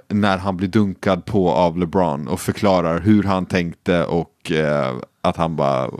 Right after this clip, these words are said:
"Jag vet inte fan vad jag höll på med", liksom, och sådär. Och att, eh,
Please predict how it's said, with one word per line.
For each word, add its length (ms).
"Jag 180
vet 240
inte 100
fan 300
vad 160
jag 40
höll 140
på 200
med", 160
liksom, 480
och 160
sådär. 280
Och 380
att, 400
eh, 260